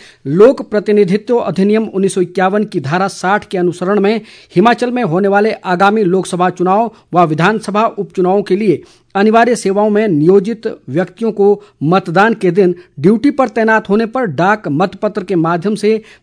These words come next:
मतदान करने की सुविधा प्रदान की गई है। मनीष गर्ग ने बताया कि प्रदेश में अनिवार्य सेवाओं में कार्यरत व्यक्तियों को फॉर्म बाईस डी के माध्यम से पोस्टल वोटिंग सेंटर के तहत विधानसभा निर्वाचन क्षेत्रों पर आरओ और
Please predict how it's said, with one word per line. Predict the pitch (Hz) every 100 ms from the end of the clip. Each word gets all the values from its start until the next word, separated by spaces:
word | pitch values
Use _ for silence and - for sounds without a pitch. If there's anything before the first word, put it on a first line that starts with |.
| 135
मतदान | 180 202 190 214 220
करने | 196 185 185
की | 185
सुविधा | 180 180 160
प्रदान | 165 185 208 175
की | 170
गई | 147 135
है। | 139 - _ _ _ 156
मनीष | 180 226 -
गर्ग | 165 202 208
ने | 190
बताया | 180 208
कि | 254 226
प्रदेश | 175 175 185 190
में | 202 220 - _ 180
अनिवार्य | 196 190 220 262
सेवाओं | - 226 233 240
में | 254
कार्यरत | 208 190 185 175 170
व्यक्तियों | 170 175 214
को | 208 220 247 _ _
फॉर्म | - 208 214 208 _ 123
बाईस | 117 196 262 -
डी | 170 208
के | 208
माध्यम | 165 175 165 208
से | 208 208 214 - _ _
पोस्टल | 208 247 226 269
वोटिंग | 156 156 190 226 196
सेंटर | 196 180 180
के | 175
तहत | 190 175 - - _ 131
विधानसभा | 151 196 214 214 220
निर्वाचन | 202 165 185 180 180
क्षेत्रों | - 180 185 202
पर | 202 208 214 - _ _ 175
आरओ | 202 220 226
और | 220 196 190